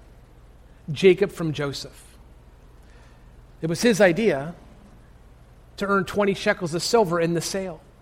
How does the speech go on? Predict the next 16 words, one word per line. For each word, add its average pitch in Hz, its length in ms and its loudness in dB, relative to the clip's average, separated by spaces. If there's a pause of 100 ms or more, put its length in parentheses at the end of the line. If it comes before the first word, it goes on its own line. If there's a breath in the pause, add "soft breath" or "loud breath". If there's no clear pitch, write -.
(440 loud breath)
Judah 214 380 4
separated 202 720 4
father 202 560 4 (280)
from 160 180 -4
son, 151 520 -4 (1000 loud breath)
father 214 440 6
from 175 300 -2
favorite 196 540 0
son. 131 340 -8
He 185 180 -4
now 180 340 2 (460)
reunites 170 600 -2
them. 117 140 -16 (1600)
What 175 160 -2
a 156 40 -2
mercy 143 400 -6